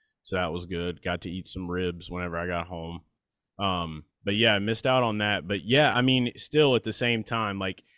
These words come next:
I remember waking up, I, and I never do this, but, like, I woke my ass up at, like, seven o'clock on Sunday, and I really tried to watch the Formula One race. I fell asleep.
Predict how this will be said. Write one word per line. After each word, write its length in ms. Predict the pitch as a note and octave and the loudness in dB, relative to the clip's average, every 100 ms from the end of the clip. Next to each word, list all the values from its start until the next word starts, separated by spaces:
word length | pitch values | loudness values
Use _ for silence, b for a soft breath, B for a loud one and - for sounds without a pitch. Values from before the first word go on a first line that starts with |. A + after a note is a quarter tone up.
| b b - | b b 2
I 100 | C3 | 6
remember 340 | C#3 C#3 B2+ | 6 6 4
waking 360 | A#2 A#2+ C3+ B2+ | 4 4 4 2
up, 280 | A2+ F2+ - | 2 0 -2
I, 240 | A2+ A#2 | 0 0
and 140 | G#2+ A2 | 0 0
I 80 | A2 | 2
never 320 | G#2+ G#2+ B2+ | 2 2 2
do 200 | D3+ D3+ | 4 4
this, 280 | G#2 G2 G2 | 2 -2 -4
but, 160 | G2 | -2
like, 180 | F#2+ F#2+ | -2 -2
I 220 | F2 A2 | 0 2
woke 280 | A#2+ B2 B2+ | 4 2 2
my 280 | B2+ C3+ C3+ | 2 2 2
ass 200 | C3+ - | 0 0
up 260 | C3+ G2+ - | 0 0 -2
at, 100 | F#2+ | -4
like, 220 | F#2+ F#2 - | -4 -4 -4
seven 320 | G#2+ G#2 A2+ | -2 0 -2
o'clock 360 | - C3 B2 | -2 0 0
on 140 | C3 B2 | -2 -4
Sunday, 640 | - A#2+ A#2+ A#2+ A#2+ A2+ | -2 -2 0 2 4 2
and 260 | - G2 F#2 | -2 -4 -4
I 400 | F#2 G#2+ G#2 F#2+ - | -2 0 2 0 -4
really 380 | G#2 A#2+ B2+ | 0 2 2
tried 460 | A#2 A#2+ A2+ G2 F#2 | 0 2 2 2 -2
to 100 | G2 | -4
watch 400 | G2 G#2 F2+ - | -2 -2 -2 -6
the 80 | G2+ | -10
Formula 400 | - G2+ G#2 G#2 | -6 -2 -2 0
One 220 | G#2+ G2+ | 0 -2
race. 300 | G2 F2+ - | -2 -2 -4
I 80 | F#2+ | -4
fell 220 | A2+ A2 | 0 0
asleep. 400 | A#2+ C3 A#2 | 2 0 0